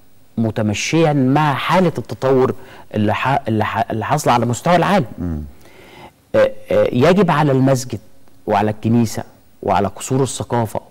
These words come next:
Speaker 1: وعلى مراكز الشباب وعلى الانديه وعلى كل من يقوم بالتعامل
Speaker 2: ليه
Speaker 1: مع
Speaker 2: علاقة
Speaker 1: الشباب.
Speaker 2: مع الناس اللي، اللي مباشره، يعني.
Speaker 1: بالظبط.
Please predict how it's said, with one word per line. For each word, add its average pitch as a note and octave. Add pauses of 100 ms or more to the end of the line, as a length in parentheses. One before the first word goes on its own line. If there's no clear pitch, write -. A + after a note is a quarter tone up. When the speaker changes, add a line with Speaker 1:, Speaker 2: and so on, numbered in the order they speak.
Speaker 1:
وعلى F#2+
مراكز A#2+
الشباب A2+ (180)
وعلى F#2
الانديه B2 (840)
وعلى G#2+
كل F#3+
من C3+
يقوم D3+
بالتعامل B2
Speaker 2:
ليه E3
Speaker 1:
مع D#3
Speaker 2:
علاقة D#3
Speaker 1:
الشباب. C3+
Speaker 2:
مع G#2+
الناس B2+
اللي، E2
اللي D#2
مباشره، F2+
يعني. C#2+ (260)
Speaker 1:
بالظبط. C3